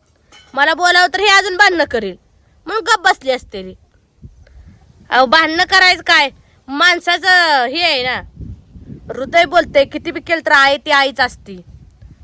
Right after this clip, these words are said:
हा, तुम्ही गेलाय बरोबर आहे, तुमच्यापाशी पैसाही आहे, पण आईची माया आहे का तुमच्यापाशी? हा, आणि अजून म्हणताय हिला काळजी नाही, ही नाही.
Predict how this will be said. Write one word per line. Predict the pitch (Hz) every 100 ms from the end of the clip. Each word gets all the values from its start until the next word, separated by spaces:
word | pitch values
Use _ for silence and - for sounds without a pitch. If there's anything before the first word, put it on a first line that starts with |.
| - _
हा, | - 220 226 - _ _
तुम्ही | 262 302
गेलाय | 285 359 381 392
बरोबर | 370 370 349 330
आहे, | 247 185 _ _ -
तुमच्यापाशी | 294 277 349 359 -
पैसाही | - 381 339 381 370 381
आहे, | 370 277 214 - - - - -
पण | 269
आईची | 285 339 330 403
माया | 403 403 403
आहे | 440
का | 381
तुमच्यापाशी? | 349 311 247 202 - - - _ - - - _ _ _ _ -
हा, | 196 226 - - - - _ - - - - - _ _
आणि | 208 233
अजून | 240 233 320
म्हणताय | 320 311 285 294
हिला | 240 285
काळजी | 285 277 254 220 277
नाही, | 277 240 226 220 - -
ही | - 247 247
नाही. | 214 196